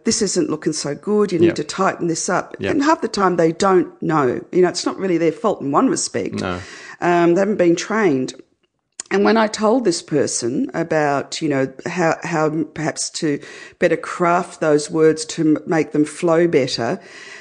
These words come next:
Speaker 1: um, and said, "Look, there's some things that are not grammatical." And he said, "Well, that's how I write." And I said, "You need to know grammar in order to break the rules."
Speaker 2: Hmm.
Speaker 1: And then, y-, y-, you know, but to, to sort of just ignore it. Um, and when people say to me,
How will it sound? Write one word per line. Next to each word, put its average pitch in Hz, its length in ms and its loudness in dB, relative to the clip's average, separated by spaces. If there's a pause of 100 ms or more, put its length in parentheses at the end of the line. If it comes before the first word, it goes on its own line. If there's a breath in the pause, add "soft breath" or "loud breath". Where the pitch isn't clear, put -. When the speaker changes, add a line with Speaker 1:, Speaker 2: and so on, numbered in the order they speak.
(140)
Speaker 1:
um, 160 300 4
and 165 100 8
said, 170 180 0
"Look, 160 100 0
there's 160 160 0
some 190 160 2
things 151 300 4
that 147 120 2
are 135 60 4
not 151 160 2
grammatical." 165 560 4
And 151 80 4
he 151 40 4
said, 160 300 0
"Well, 180 80 2
that's 196 240 2
how 180 240 4
I 151 140 4
write." 156 560 0 (340 loud breath)
And 180 160 2
I 180 60 2
said, 180 320 2
"You 190 100 0
need 220 220 4
to 220 100 2
know 185 180 6
grammar 170 500 4
in 170 180 4
order 156 160 4
to 160 160 -2
break 147 320 0
the 143 80 0
rules." 135 560 -2
Speaker 2:
Hmm. 82 320 -12 (100)
Speaker 1:
And 165 180 4
then, 180 440 4
y-, - 260 -6
y-, - 80 -10 (120)
you 269 60 -2
know, 208 160 2
but 185 240 0
to, 220 140 2
to 214 320 0
sort - 240 -4
of 233 80 0
just 196 220 -6
ignore 175 500 2
it. - 240 -2 (600 soft breath)
Um, 156 600 2 (220)
and 226 160 4
when 285 180 6 (140)
people 247 220 4
say 220 240 2
to 202 80 2
me, 202 100 6